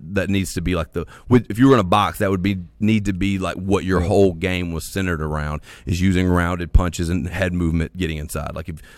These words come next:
Speaker 1: like, you, if you can't do that, you're not gonna be able to go pro. Like, I would, I would definitely, you know,
Speaker 2: Mm-hmm.
Speaker 1: that's, that's sort of the center of your whole, what you would need to be fighting like.
Speaker 2: Yeah,
Speaker 1: And,
Speaker 2: 'cause you take a
Speaker 1: um,
Speaker 2: lot of damage trying to get inside.
Speaker 1: Right.
Speaker 2: It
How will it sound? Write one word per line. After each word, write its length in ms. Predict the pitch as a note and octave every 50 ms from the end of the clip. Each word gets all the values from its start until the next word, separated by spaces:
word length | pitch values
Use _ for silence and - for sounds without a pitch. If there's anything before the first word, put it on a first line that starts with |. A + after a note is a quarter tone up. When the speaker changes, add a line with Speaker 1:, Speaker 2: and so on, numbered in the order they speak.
| - _ -
Speaker 1:
like, 100 | G2+ F2+
you, 80 | G2 - -
if 100 | - A2
you 60 | G#2 G#2+
can't 260 | - E3 E3 D3 C#3
do 120 | C3 B2+
that, 420 | A2 A2 G#2+ G2+ G2 F#2 - - _
you're 160 | - G#2+ G#2 A2
not 120 | G#2+ G2
gonna 100 | F#2 F#2
be 80 | F#2 F2+
able 100 | E2 D#2
to 40 |
go 60 | E2 D#2
pro. 480 | - G2+ F#2+ F2+ F2 F2 E2+ E2 F#2 A#2 D#3+ - -
Like, 220 | - F2 E2+ - - -
I 60 | F2
would, 220 | F#2+ F#2 F2+ E2 - - - _ _ -
I 60 | F2+
would 140 | F#2+ F2 E2
definitely, 360 | F2 D#2+ F2 E2+ E2+ E2 F2
you 60 | F#2 F2
know, 60 | E2+
Speaker 2:
Mm-hmm. 60 | F2
Speaker 1:
that's, 220 | G2+ G2 F#2+ - - - - -
that's 180 | - A2 G#2 -
sort 180 | - C#3 B2
of 60 | G#2+ G2
the 80 | F2
center 520 | D#2+ - - - A#2 A2 G#2 G2+ G2 F#2+ F#2
of 260 | - F2+ F2+ F2 E2
your 220 | F2 F2+ F2 D#2+ D#2
whole, 540 | D#2 F#2 F#2 F#2 F#2 F2+ F2 E2+ E2 - -
what 220 | - F#2+ G2 E2+ E2+
you 100 | F2+ F#2
would 100 | E2+ E2+
need 140 | F2 E2
to 60 | D2+ D2
be 80 | D2+
fighting 320 | D2+ - E2 D#2 D2 D2+ D2
like. 180 | D2 - - - - - - - - _ _ _ _ -
Speaker 2:
Yeah, 60 | - F#2
Speaker 1:
And, 320 | F2+ F2 E2+ E2 D#2+ E2
Speaker 2:
'cause 140 | - G2 -
you 40 | A#2+ -
take 140 | C3+ B2+ A2+
a 20 |
Speaker 1:
um, 60 | A#2
Speaker 2:
lot 140 | B2 B2 A#2
of 80 | A2+ A2
damage 300 | A#2 A#2 A#2 A2+ G#2 -
trying 160 | - A2 G2+
to 60 | G2
get 120 | F#2+ G2
inside. 420 | G2 G2 F#2 - F#2 F#2 F#2 F#2 F2+
Speaker 1:
Right. 260 | F#2 F2 E2 D#2+ D2+
Speaker 2:
It 60 | D2+